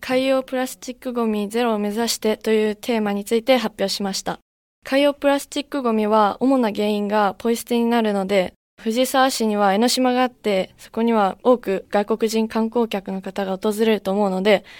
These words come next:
そのマナーの現状や対策を考えるために、実際に江ノ島に行って調査をしてきました。すると、やはりポイ捨てをしてしまう外国人も多くいるということが分かり、また、ペットボトルが多くポイ捨てされていると気づきました。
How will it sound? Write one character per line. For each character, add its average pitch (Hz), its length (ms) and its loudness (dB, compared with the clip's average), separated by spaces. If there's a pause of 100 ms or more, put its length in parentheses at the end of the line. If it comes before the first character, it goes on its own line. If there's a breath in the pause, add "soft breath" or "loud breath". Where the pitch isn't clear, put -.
(240 loud breath)
そ - 140 -6
の 214 200 2
マ 233 160 4
ナ 240 120 4
ー - 20 2
の 208 100 0
現 202 280 0
状 208 200 2
や 226 280 6
対 214 160 -2
策 208 300 -2
を 214 60 2
考 226 140 0 (100)
え 226 80 4
る 220 100 0
た 190 140 -4
め 185 120 -4
に、 202 280 -2 (280 soft breath)
実 220 80 -2
際 247 220 2
に 240 120 4
江 220 80 2
ノ 226 100 2
島 233 260 0
に 220 180 2
行 220 40 -10
っ - 20 -20
て 233 300 0
調 202 160 -4
査 190 160 -8
を 185 40 -6
し - 80 -8
て 190 100 -10
き - 120 -6
ま 190 100 -4
し - 100 -8
た。 - 140 -4 (460)
す - 140 -2
る 269 120 2
と、 269 260 4
や 220 80 4
は 233 180 0
り 226 200 0
ポ 233 220 -4
イ 240 40 0
捨 - 100 -8
て 254 100 -2
を 247 100 -2
し - 80 -6
て - 100 -8
し 233 160 -6
ま 226 160 0
う 214 40 -2
外 226 180 0
国 233 240 -2
人 202 240 -4
も 208 260 0
多 226 140 0
く 196 160 -8
い 196 120 -2
る 220 180 2
と 214 200 -4
い 208 120 2
う 202 40 -4
こ 208 120 -6
と 202 120 -2
が 190 100 -2
分 185 80 -4
か 208 120 -2
り、 196 220 0 (180)
ま 208 120 -4
た、 202 280 2 (120)
ペ 233 100 0
ッ - 20 2
ト 277 160 0
ボ 320 100 2
ト 254 140 -2
ル 220 100 2
が 220 320 4
多 254 120 4
く 247 100 -14
ポ 220 140 -2
イ 214 40 -2
捨 - 80 -10
て 214 100 -6
さ 220 140 -6
れ 214 100 -2
て 208 140 -4
い 208 40 -2
る 233 140 0
と 196 140 -14
気 196 120 -8
づ 190 120 -12
き 196 100 -10
ま 185 120 -4
し - 80 -8
た。 170 140 -10